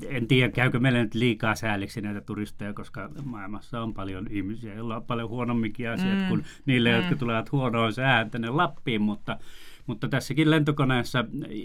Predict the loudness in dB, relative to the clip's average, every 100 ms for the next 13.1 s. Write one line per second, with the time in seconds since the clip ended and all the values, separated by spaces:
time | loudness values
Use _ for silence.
0 | -8 -8 -4 0 0 0 0 -2 -2 0
1 | 0 0 0 -2 -4 -8 -10 -12 -12 -12
2 | -14 -10 -8 -2 2 2 2 0 0 -2
3 | -4 -6 -4 -4 -6 -6 -8 -8 -10 -12
4 | -10 -10 -8 -8 -8 -6 -6 -6 -4 0
5 | 0 0 -2 -4 -2 -2 -2 -2 -4 -6
6 | -6 0 2 2 0 0 0 -2 -4 -6
7 | -6 -6 0 0 0 -4 -6 -6 -6 -6
8 | -6 -8 -2 0 0 0 0 -2 -2 -4
9 | -4 -6 -8 -8 -8 -14 -8 -8 -4 -4
10 | -2 -4 -2 -2 -4 -6 -8 -4 -4 -4
11 | -6 -6 -6 -8 -8 -4 -4 -2 -6 -6
12 | -6 -6 -6 -8 -8 -10 -10 -12 -14 -14